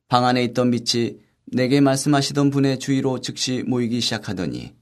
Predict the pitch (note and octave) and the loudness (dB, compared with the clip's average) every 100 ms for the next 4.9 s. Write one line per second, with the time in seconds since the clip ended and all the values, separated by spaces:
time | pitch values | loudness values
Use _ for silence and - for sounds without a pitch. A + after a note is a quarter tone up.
0 | _ _ _ _ - A#2+ B2+ - A#2+ A#2 | _ _ _ _ -2 -2 0 -2 0 0
1 | A2 A2 G#2+ G#2 G#2 G2 E2 C#2 - - | 0 -2 -4 -2 -2 -2 -4 -4 -8 -12
2 | - _ _ _ _ - A#2+ B2+ C3 B2 | -14 _ _ _ _ -4 -2 0 -2 -4
3 | A#2+ C3 B2+ A#2+ A#2 A#2+ A#2+ A#2 A#2 A2+ | -2 -2 -2 -2 -2 -2 -4 -2 0 0
4 | A2+ G#2+ G#2 G#2+ G#2 A2 G2+ - | 0 -2 -2 -2 -2 -4 -4 -8